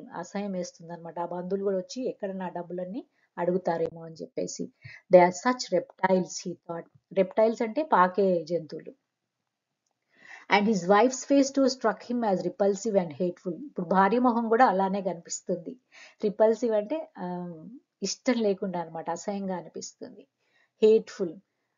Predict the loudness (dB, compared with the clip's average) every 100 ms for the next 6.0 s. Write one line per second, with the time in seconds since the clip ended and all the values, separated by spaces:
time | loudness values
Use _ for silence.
0 | -12 -12 -8 -8 -8 _ -4 0 4 4
1 | 4 0 2 2 2 0 -2 -4 _ _
2 | _ -2 0 2 0 -4 -4 -6 -8 -6
3 | -10 -10 -8 -8 -8 -8 -6 -2 -2 -2
4 | -6 -6 -4 -4 -8 -10 -14 -10 -8 -8
5 | -12 _ -10 -8 -6 -8 -12 -16 -16 -18